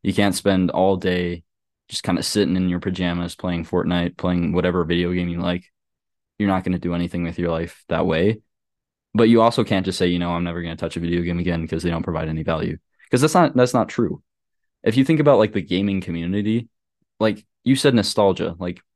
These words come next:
when we played Fortnite in middle school, it was with all our friends. That's where the nostalgia hits, is it was with all our friends and we had not a care in the world. And that's a sense of community,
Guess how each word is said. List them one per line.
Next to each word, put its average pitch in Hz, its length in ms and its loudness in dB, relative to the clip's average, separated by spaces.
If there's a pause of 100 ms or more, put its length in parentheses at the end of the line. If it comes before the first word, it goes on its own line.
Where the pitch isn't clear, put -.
(120)
when 107 220 4
we 156 120 6
played 160 240 2
Fortnite 110 320 0
in 76 120 -2
middle 98 180 0
school, 85 320 -6
it - 60 -4
was 101 120 0
with 110 240 0
all 101 140 2
our 87 100 2
friends. 82 460 -10
That's 113 200 2
where 131 120 4
the 101 140 0
nostalgia 90 560 0
hits, 85 400 -10 (420)
is 92 60 0
it 101 40 4
was 98 140 2
with 98 160 0
all 104 160 4
our 98 100 4
friends 95 380 -2
and 92 100 -2
we 92 80 -4
had 87 240 -4
not 101 220 -2
a 90 60 -6
care 92 160 -4
in 85 60 -6
the 82 60 -10
world. 87 240 -6 (600)
And 113 60 0
that's 135 120 2
a 117 60 2
sense - 200 2
of 104 120 -2
community, 85 500 -4